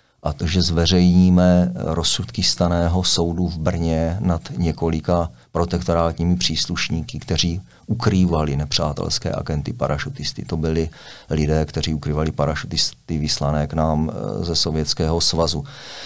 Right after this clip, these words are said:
Takže jaksi každý, kdo pro parašutisty udělal, udělal cokoliv,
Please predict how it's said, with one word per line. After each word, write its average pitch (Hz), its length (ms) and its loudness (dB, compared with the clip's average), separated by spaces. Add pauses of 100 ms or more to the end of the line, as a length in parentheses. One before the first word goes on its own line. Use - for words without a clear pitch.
(160)
Takže 87 440 2 (140)
jaksi 90 360 0
každý, 87 540 2
kdo 90 460 2 (260)
pro 85 160 0
parašutisty 87 960 0 (120)
udělal, 82 640 0 (520)
udělal 85 400 -2
cokoliv, 90 680 0